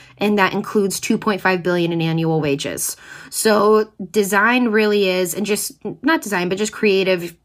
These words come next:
jobs in general, and obviously design is a part of that, but that makes it just really a key pillar in Detroit's growth and moving forward and revitalizing the city.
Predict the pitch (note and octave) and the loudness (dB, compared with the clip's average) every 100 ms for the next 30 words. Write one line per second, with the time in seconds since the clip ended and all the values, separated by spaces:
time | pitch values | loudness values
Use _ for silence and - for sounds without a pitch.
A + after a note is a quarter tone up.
0 | _ _ _ - F#3 F3 F3 F3+ E3+ E3 | _ _ _ -14 -4 0 2 0 -4 -4
1 | E3 F3 F#3 C#3+ D3+ F#3+ - - - - | -2 -2 -2 -2 -2 -4 -6 -20 -20 -6
2 | G3+ F#3 F#3 F#3 F#3+ F3 F#3 E3+ E3+ - | 2 4 4 0 -2 -2 -2 -2 -2 2
3 | D#4+ D4 F#3 E3 F3 F#3 F#3+ F#3 F#3+ F3 | 2 2 0 -2 -2 0 0 2 -2 -4
4 | - F#3 D#3 F3 E3+ - F#3+ B3+ G3 E3 | -4 -4 -2 -2 -2 -2 0 2 2 0
5 | G3+ G3 - F#3+ G3 F3 D#3+ D#3+ F3+ F3 | -4 -4 -2 0 2 2 0 -2 -2 0
6 | E3+ E3+ F3 E3 F3+ - G3 F#3 E3 - | 0 0 -2 -4 -6 -4 0 0 0 -4
7 | - - - E3 F3 F#3+ - - - - | -8 -10 -12 -6 -2 0 -2 -10 -12 -6
8 | E3 E3+ D#3+ F3 F3 E3+ E3+ F3+ F#3+ D#3+ | -4 -2 -2 -2 -2 -2 -2 0 2 2
9 | D#3 D#3 E3 F3 E3 E3+ F3 F#3+ F3+ E3 | 0 -2 0 0 0 0 -2 -2 -4 -4
10 | F3 F3+ D3 | -2 -2 -4